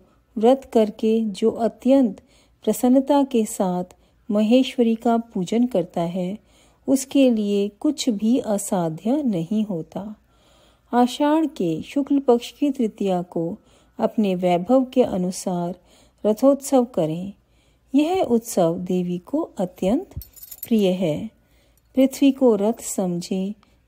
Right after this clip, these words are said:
चंद्रमा और सूर्य को उसके पहिए जानकर,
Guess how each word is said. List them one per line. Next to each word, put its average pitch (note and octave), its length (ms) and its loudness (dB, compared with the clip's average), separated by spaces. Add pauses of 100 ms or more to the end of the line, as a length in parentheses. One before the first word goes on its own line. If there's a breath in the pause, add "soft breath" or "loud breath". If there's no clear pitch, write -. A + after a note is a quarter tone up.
चंद्रमा G#3 540 2
और G#3+ 240 -2
सूर्य A3 420 0
को A#3 400 -2
उसके B3+ 440 -4
पहिए B3 500 2
जानकर, F#3 720 -4